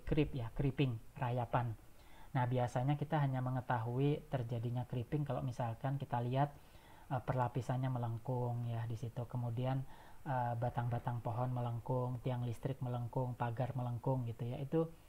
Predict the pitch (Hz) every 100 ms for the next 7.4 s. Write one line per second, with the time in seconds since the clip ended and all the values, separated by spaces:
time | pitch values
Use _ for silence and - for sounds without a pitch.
0 | - - - - 123 - 127 123 135 139
1 | 123 127 123 123 123 120 127 131 120 120
2 | 120 127 147 143 127 131 143 113 110 127
3 | 123 120 117 117 - 123 - 123 117 139
4 | 131 156 160 156 131 123 - 117 110 117
5 | 117 113 113 117 - 117 - - - -
6 | - - - - - - 139 127 113 -
7 | 170 139 139 139